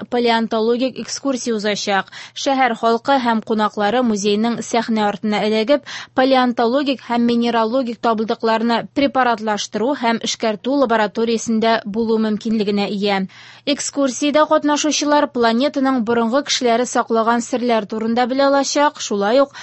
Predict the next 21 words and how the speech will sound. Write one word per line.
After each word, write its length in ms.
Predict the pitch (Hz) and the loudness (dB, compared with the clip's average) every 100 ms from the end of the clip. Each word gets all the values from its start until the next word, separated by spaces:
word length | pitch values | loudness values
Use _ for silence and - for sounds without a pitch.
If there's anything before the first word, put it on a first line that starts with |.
| - - | -14 -4
борынгы 460 | 190 226 214 240 | 0 0 2 0
организмнарның 960 | - 220 208 214 254 233 208 202 214 214 | 2 0 0 0 0 0 0 0 0 -2
калдыкларын 640 | 233 226 254 247 240 208 | 0 -2 0 0 0 0
күрәчәк. 720 | 190 202 196 - 202 190 - - _ _ _ _ _ _ _ _ - _ _ 220 | -2 -2 -2 -2 -2 -2 -6 -20 _ _ _ _ _ _ _ _ -20 _ _ -4
Бүген 380 | 262 262 285 302 | 0 4 2 2
Татарстан 560 | 285 247 240 233 254 247 | 2 2 2 0 0 0
Иҗтимагый 540 | - 262 240 233 233 | 0 0 2 2 0
палатасында 720 | 240 226 254 - 277 269 277 | 2 2 2 0 0 2 4
йөклелек 720 | 269 202 262 269 285 247 262 | 2 0 -2 0 2 2 0
һәм 160 | 240 233 | 0 0
бала 220 | 226 226 226 | 2 2 0
табу 300 | 233 220 226 | 0 -2 -2
чорында 460 | 240 220 220 247 254 | -2 -2 0 0 0
хатын-кызларга 800 | - 220 240 285 269 220 226 220 247 | 0 -4 -2 -4 -4 -2 -2 0 0
медицина 480 | 233 226 220 277 277 | 2 0 -2 0 2
ярдәме 460 | 233 220 220 220 233 | 2 2 0 0 0
күрсәтүгә 520 | 220 226 214 208 233 | -2 -2 -4 -2 0
багышланган 680 | 214 208 - 208 202 226 247 - | 0 -4 -2 -2 0 0 0 -2
кайнар 380 | 226 214 220 | 0 0 0
линия 400 | 226 240 220 214 | 0 0 2 0
оештырыла. 560 | 202 - 214 208 208 | -2 -4 -4 0 0